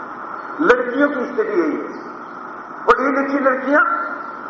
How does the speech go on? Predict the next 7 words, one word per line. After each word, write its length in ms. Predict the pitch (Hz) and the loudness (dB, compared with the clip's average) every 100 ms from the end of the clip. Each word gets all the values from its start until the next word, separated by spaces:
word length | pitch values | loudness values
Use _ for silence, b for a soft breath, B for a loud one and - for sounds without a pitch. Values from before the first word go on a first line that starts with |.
| - - - - - | -14 -14 -14 -10 2
आर्य 280 | 220 285 262 | 4 4 2
समाजी 320 | 247 254 247 | 4 4 2
परिवार 440 | - 190 170 170 175 | 0 2 4 4 2
में 100 | 170 | 2
पैदा 220 | 190 - | 4 6
होती 320 | 214 208 254 | 4 2 0
है 280 | 269 302 | 0 0